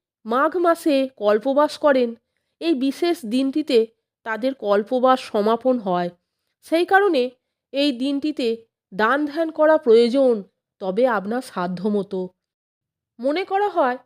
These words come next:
মাঘী পূর্ণিমার দিন দেবতারাও রূপ বদল করে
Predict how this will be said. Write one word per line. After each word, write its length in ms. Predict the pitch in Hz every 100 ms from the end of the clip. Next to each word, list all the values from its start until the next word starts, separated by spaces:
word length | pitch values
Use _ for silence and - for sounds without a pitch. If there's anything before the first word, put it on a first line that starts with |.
| _ _
মাঘী 380 | 226 240 240 294
পূর্ণিমার 520 | 302 285 269 277 285 233
দিন 180 | 254 359 508 _ _ _ -
দেবতারাও 640 | 240 302 392 440 466 415 311 311 _ _
রূপ 240 | 233 302 311 226
বদল 280 | 226 214 302
করে 220 | 311 339